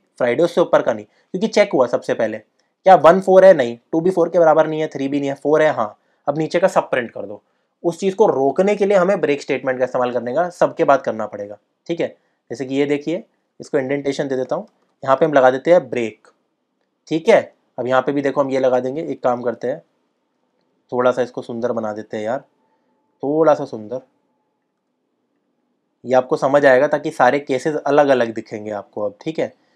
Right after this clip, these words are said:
तो ये करना भी यार सही रहता है, ज़्यादा इंडेंटेशंस देना हमेशा अच्छा होता है,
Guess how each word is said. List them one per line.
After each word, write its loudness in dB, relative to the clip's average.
तो -6
ये -2
करना 0
भी 0
यार 2
सही -4
रहता 0
है, 0
ज़्यादा -4
इंडेंटेशंस -6
देना -4
हमेशा -4
अच्छा 0
होता 2
है, -16